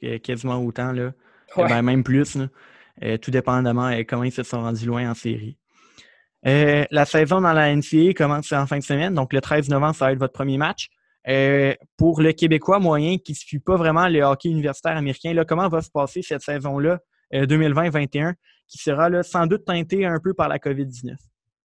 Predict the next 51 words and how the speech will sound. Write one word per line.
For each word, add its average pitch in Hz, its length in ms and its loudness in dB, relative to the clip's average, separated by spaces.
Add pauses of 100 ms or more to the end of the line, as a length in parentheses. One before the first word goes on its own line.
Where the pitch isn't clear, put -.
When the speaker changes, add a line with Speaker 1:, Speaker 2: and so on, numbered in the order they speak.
(320)
Speaker 2:
Écoute, 131 400 -2
de, 131 760 4 (100)
de 127 600 -8
notre 123 220 -6
première 123 300 -8
game 123 180 -8
qui 135 60 -10
va 123 60 -2
être 120 80 -6
en 117 100 -12
fin 120 120 -12
de 117 80 -14
semaine, 123 540 -10 (160)
à, 117 560 -12 (640)
à, 117 160 -10
je - 80 -16
pense 131 160 -8
que 131 180 -4
nos 135 220 -4
dix 147 200 -6
premières 135 340 -2
games 127 200 -6
sont 120 200 -10
cédulées 113 540 -10 (420)
jusqu'à, 123 680 -8 (520)
euh, 117 200 -6
je - 80 -18
pense 120 180 -10
que - 40 -20
c'est 120 100 -10
le 113 140 -8
dix 117 340 -10
décembre, 120 440 -8
notre 113 120 -10
dernière 113 300 -10
game, 113 320 -14 (360)
quelque 117 120 -20
chose 120 180 -10
comme 117 140 -12
ça. 117 240 -10 (600)
Euh, 120 300 -4
je - 180 -20
fais 120 140 -6
que - 140 -6
nos 120 320 -6
games 127 260 -6
de, 127 80 0
en 117 200 0
ce - 120 -10
moment 123 240 -4
jusqu'à, 113 420 -6